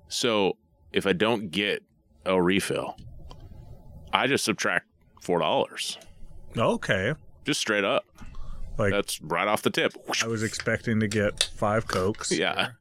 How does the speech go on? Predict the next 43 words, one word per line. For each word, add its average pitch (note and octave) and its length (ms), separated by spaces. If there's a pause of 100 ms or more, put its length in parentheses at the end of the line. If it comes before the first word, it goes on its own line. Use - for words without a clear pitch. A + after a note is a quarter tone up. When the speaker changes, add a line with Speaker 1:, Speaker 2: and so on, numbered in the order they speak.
Speaker 1:
and G2 120
I G2 120
got F#2+ 280
one. F#2 400 (960)
Speaker 2:
Yeah, G#2+ 380
well, G#2 400 (1400)
you G2 140
know G2+ 100
what? A2+ 320
They G2+ 100
should G2 240
start G2+ 380
having, G2 480
uh, F2+ 300 (560)
when C3 160
will E3+ 100
robots C3 460
be A2 160
good G#2+ 180
enough G2 400
where G2 120
they F#2+ 120
can G2 180
just G2 200
go G#2 160
around G2 540
serving F#2 340
us - 180
up? F2+ 220 (1200)
But A2+ 120
then A#2+ 120
there'll B2+ 120
be A2 260
as F2+ 260
many F#2+ 200
people F#2+ 320
in F2 100
the E2+ 80
kitchen G#2 420
loading F#2 380
up F#2+ 180
the A2+ 140
robots. B2 640